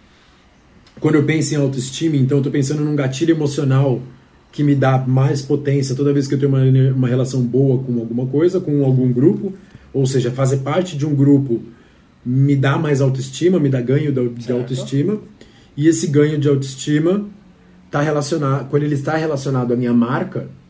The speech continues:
Speaker 1: eu tenho um passo acima do pertencimento, né? Então, se ele consegue perceber que a minha marca tá relacionado ao ganho de autoestima dele, ou seja, ter aquele produto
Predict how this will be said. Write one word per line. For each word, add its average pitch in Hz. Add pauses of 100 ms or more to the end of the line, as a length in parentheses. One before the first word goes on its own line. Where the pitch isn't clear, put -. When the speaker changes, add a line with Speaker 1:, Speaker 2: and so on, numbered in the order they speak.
(1300)
Speaker 1:
eu 131
tenho 131 (160)
um 151 (420)
passo 135
acima 165
do 165
pertencimento, 147
né? 107 (500)
Então, 131
se 139
ele 196
consegue 156 (340)
perceber 135 (200)
que -
a 139
minha 185
marca 156
tá 131
relacionado 127 (160)
ao 127
ganho 135
de 127
autoestima 127
dele, - (580)
ou 143
seja, 131
ter 170
aquele 165
produto 139